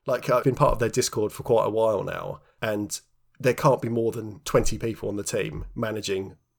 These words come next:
everything from kind of hardware to, to the emulation software to negotiating contracts with these different people. And it's just, it's remarkable that they've, they've made as big a dent in kind of the industry as they have for being essentially just a little tiny, tiny group.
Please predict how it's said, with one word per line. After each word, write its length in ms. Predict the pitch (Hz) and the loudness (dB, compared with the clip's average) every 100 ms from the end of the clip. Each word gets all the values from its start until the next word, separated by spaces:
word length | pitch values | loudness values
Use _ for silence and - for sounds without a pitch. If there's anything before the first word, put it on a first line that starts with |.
| _ _ - | _ _ 0
everything 500 | 120 101 - 87 90 | 0 0 -6 -8 -6
from 240 | 110 104 | -6 -4
kind 160 | - 104 | -4 -6
of 80 | |
hardware 580 | - 113 104 104 101 92 - | -2 -2 0 0 -2 -2 -4
to, 260 | - 98 | -4 -2
to 140 | - 101 | -4 -6
the 140 | 101 | -4
emulation 420 | 110 104 101 - | -2 -2 -2 -2
software 460 | 95 101 - 101 92 | -4 -4 -4 -4 -4
to 240 | - 98 | -4 -6
negotiating 580 | 92 113 113 107 98 - | -4 -2 0 -2 -4 -6
contracts 460 | - 107 101 95 - | -4 -4 -4 -6 -6
with 100 | 107 | -10
these 140 | 104 | -8
different 260 | 107 - - | -8 -10 -6
people. 420 | 101 98 - - - - _ _ - | -6 -6 -12 -14 -20 -20 _ _ -4
And 100 | 113 | -2
it's 140 | 110 - | 0 0
just, 220 | 139 - | -2 -2
it's 160 | 127 - | -4 0
remarkable 460 | 120 123 117 117 | 4 4 2 0
that 160 | 107 101 | -4 -2
they've, 280 | 110 110 - | -4 -6 -6
they've 200 | 117 107 | -4 -2
made 460 | 113 117 117 110 - _ - _ | -2 0 0 -2 -10 _ -20 _
as 160 | 113 - | -6 2
big 180 | 131 | 2
a 80 | 120 | 2
dent 440 | 107 117 107 101 - | 2 2 4 0 -8
in 100 | 107 | -6
kind 160 | 117 | -2
of 60 | 110 | -2
the 80 | 113 | -2
industry 320 | 110 101 107 | -4 -2 -2
as 80 | 101 | -2
they 140 | 104 | -2
have 440 | 101 110 92 98 - | -2 -4 -4 -8 -12
for 200 | - 117 | -8 -4
being 400 | 110 107 101 98 - _ _ - | 0 0 -2 -4 -12 _ _ -6
essentially 460 | 123 131 117 - 95 | 0 2 2 0 -6
just 320 | 95 - - _ _ | -8 -10 -12 _ _
a 60 | - | -6
little 260 | 117 113 107 | -4 -4 -4
tiny, 320 | - 107 101 | -2 -2 -2
tiny 300 | - 110 107 | -2 -2 -2
group. 320 | 120 117 - | 0 0 -2